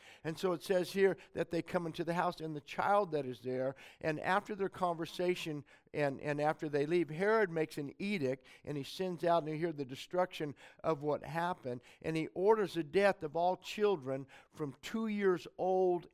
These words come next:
and under. Not just newborn, but all those children who were two years old and under. So when you're in the east and you see a star, to get from the, you, they, they did not fly southwest.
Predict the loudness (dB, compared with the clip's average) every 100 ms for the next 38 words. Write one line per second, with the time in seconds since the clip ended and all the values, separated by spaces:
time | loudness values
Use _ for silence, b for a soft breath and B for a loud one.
0 | -6 -6 -6 -10 -10 -10 -10 -14 -18 -20
1 | _ _ _ _ _ _ _ _ b b
2 | -2 -2 -6 -6 -2 -2 -2 -6 -8 -10
3 | B -6 -4 2 4 4 2 -2 -2 -2
4 | -2 -4 -4 -8 -8 -6 0 2 2 2
5 | 2 -2 B B -4 -4 -4 -6 -4 -6
6 | -10 -12 B B 0 0 0 B B -2
7 | -2 0 2 4 4 2 2 0 -2 0
8 | 0 -2 -2 -2 -2 -4 -6 -4 0 0
9 | -2 -2 4 6 6 2 B -8 0 2
10 | 2 -4 -6 -8 -4 2 2 4 2 2
11 | 2 2 0 0 4 4 2 0 2 2
12 | -2 -2 -2 -2 -12